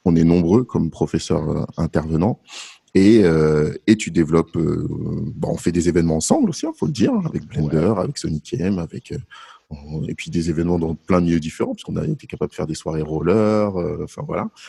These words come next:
Speaker 1: Et, euh, et puis bien sûr, euh, la partie, euh, cinéma, acting,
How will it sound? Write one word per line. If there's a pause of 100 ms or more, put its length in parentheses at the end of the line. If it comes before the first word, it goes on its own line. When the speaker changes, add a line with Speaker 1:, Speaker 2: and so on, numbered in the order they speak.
(340)
Speaker 1:
Et,
euh, (140)
et
puis
bien
sûr,
euh,
la
partie,
euh,
cinéma,
acting,